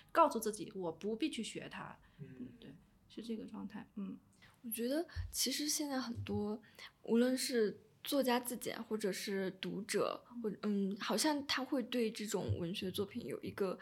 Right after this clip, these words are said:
Speaker 3: 期待，就是他觉得说你要，要带有点什么，就是他不会觉得它是一个纯文学的东西，但他觉得你，嗯，作者可能会觉得说，一方面是观点的输出，另一方面就是我，我可能会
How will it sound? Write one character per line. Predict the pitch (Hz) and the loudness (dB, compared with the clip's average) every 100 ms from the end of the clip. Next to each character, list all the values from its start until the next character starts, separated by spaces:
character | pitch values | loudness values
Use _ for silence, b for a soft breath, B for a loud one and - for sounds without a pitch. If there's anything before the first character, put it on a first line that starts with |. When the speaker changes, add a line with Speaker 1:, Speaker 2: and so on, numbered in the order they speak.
| B B - | B B 2
Speaker 3:
期 | - 233 | 2 4
待， | 220 202 156 | 2 2 2
就 | |
是 | 202 | 0
他 | 254 247 226 | -2 -2 -2
觉 | - - | -2 -4
得 | - | -2
说 | - 202 208 B B B _ | -2 -2 -2 B B B _
你 | 226 220 - - 175 | 6 6 6 -2 0
要， | 208 - | 0 6
要 | 277 285 | 10 10
带 | 220 220 | 10 6
有 | 185 92 | 4 2
点 | 180 - | -2 -4
什 | - | -6
么， | 143 | -6
就 | 208 | -2
是 | 247 | -2
他 | |
不 | 254 240 | 2 4
会 | 254 | 4
觉 | 185 | 2
得 | |
它 | 180 226 | 0 0
是 | 220 | 0
一 | 190 | 0
个 | 196 | 0
纯 | 180 - 202 | -4 -6 -6
文 | 170 | -4
学 | - - | -4 -6
的 | |
东 | - - | -8 -6
西， | - - | -6 -4
但 | 240 | -2
他 | 240 | 0
觉 | 247 196 | 2 2
得 | 190 B B B B | 0 B B B B
你， | - 196 - - | -2 -2 -2 -6
嗯， | - 202 185 | 0 2 2
作 | 196 320 | 6 6
者 | 208 | 6
可 | 185 | 2
能 | 220 226 | -2 -2
会 | 226 | -2
觉 | 185 - | -2 -4
得 | - | -6
说， | - 185 B B - - | -4 -4 B B -10 0
一 | 240 | 4
方 | 240 | 6
面 | 233 | 6
是 | 226 | 4
观 | 226 196 | 2 2
点 | 190 | 0
的 | - | -2
输 | - | -4
出， | 185 190 | -4 0
另 | 208 | 2
一 | 220 | 4
方 | 226 | 4
面 | 214 196 | 4 2
就 | 190 | 0
是 | 185 185 131 - | 0 0 0 0
我， | 190 - | 0 2
我 | 202 | 2
可 | 208 | 0
能 | 220 226 | 0 2
会 | 240 | 2